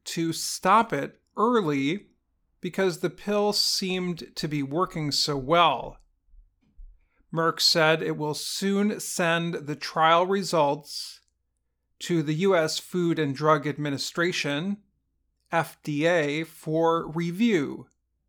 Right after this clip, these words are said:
Doctor Dean Li is the vice president of Merck Research Laboratories.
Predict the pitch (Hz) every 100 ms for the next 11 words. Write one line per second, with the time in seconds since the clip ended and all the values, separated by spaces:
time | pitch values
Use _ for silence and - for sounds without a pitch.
0 | _ _ _ _ _ _ _ _ _ _
1 | - 143 156 147 - 151 143 135 127 175
2 | 170 165 165 165 156 151 190 190 165 214
3 | 233 _ _ _ - - - _ - 185
4 | 196 160 170 185 160 226 233 220 - -
5 | 196 202 160 151 151 202 - - 143 151
6 | 165 190 185 165 165 - 170 160 156 -
7 | 170 196 202 - 147 131 127 - - -